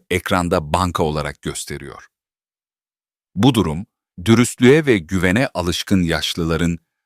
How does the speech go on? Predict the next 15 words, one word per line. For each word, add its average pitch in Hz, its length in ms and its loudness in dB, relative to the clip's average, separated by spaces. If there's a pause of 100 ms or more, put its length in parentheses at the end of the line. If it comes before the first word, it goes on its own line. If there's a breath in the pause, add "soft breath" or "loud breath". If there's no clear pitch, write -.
(240)
"Bu 101 180 2
gerçek." 82 640 -2 (140)
diye 82 240 -2
kolayca 120 540 2
inanmasına 87 640 0
yol 73 180 -8
açıyor. - 460 -16 (800)
Kaliforniya, 92 680 2
Sacramento'da 92 760 0
yaşayan 82 420 0
yetmiş 80 500 -4
dört 92 240 0
yaşındaki 82 580 -2
Helen 85 220 0
Hanım'ın 85 380 0